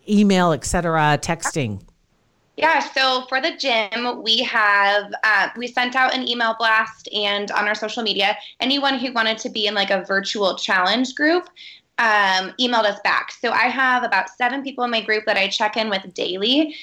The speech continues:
Speaker 2: and I'm writing workouts for them, making sure that they're all good and okay. And so that's been really cool. The gym as a whole has been coming together, um, that, in that fashion. And then as far as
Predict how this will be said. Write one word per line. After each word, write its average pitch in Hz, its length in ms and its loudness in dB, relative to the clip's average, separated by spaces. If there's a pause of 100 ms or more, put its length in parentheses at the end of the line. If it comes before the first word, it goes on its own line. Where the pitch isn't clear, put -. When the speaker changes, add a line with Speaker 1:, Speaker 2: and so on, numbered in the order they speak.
(140)
Speaker 2:
and 214 80 2
I'm 214 160 2
writing 233 300 2
workouts 226 480 0
for 233 100 -6
them, 214 340 2
making 208 300 -4
sure 220 180 -2
that 196 200 0
they're 220 180 4
all 208 200 4
good 208 360 2
and 196 200 -2
okay. 196 760 2 (160)
And 190 200 0
so 226 260 -2
that's 196 300 0
been 247 140 -2
really 233 280 -2
cool. 220 220 0
The 208 80 0
gym 196 340 0
as 196 180 -2
a 196 60 0
whole 190 200 2
has 185 120 2
been 190 140 -6
coming 180 220 -2
together, 175 520 0 (400)
um, 180 500 0 (200)
that, 247 320 0
in 233 100 -4
that 226 200 0
fashion. 196 600 -4 (600)
And 294 160 2
then 311 320 4 (200)
as 269 220 -2
far 277 340 4
as 254 260 -4